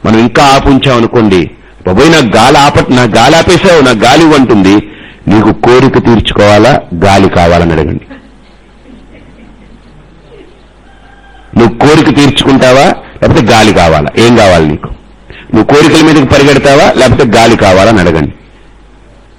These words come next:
ముందు గాలి ఇవ్వు, తర్వాత సంగతి తర్వాత. అప్పుడు, "ఆ, అబ్బా, శాంతపడతాడు." మీరు ఎప్పుడైనా ప్రయత్నించండి. నాకైనా సరే, ఎప్పుడైనా కోరిక కలిగినప్పుడు వెంటనే గాలి, ప్రాణం ఆపితే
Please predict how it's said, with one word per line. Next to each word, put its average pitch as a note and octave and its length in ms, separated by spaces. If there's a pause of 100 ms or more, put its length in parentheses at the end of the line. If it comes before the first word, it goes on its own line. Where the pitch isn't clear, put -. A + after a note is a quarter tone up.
(260)
ముందు G2+ 180
గాలి G#2+ 320
ఇవ్వు, F#2 140
తర్వాత F#2+ 300
సంగతి F#2+ 240
తర్వాత. D#2+ 320 (1600)
అప్పుడు, A#2+ 600 (600)
"ఆ, E2+ 380 (720)
అబ్బా, D#2+ 280 (400)
శాంతపడతాడు." - 540 (760)
మీరు G2 100
ఎప్పుడైనా C3+ 280
ప్రయత్నించండి. G2 600 (480)
నాకైనా F#3+ 380
సరే, E3 140
ఎప్పుడైనా D3 260
కోరిక E3 440
కలిగినప్పుడు F3+ 520
వెంటనే C3 320
గాలి, A#2+ 360
ప్రాణం C3 420
ఆపితే A#2 480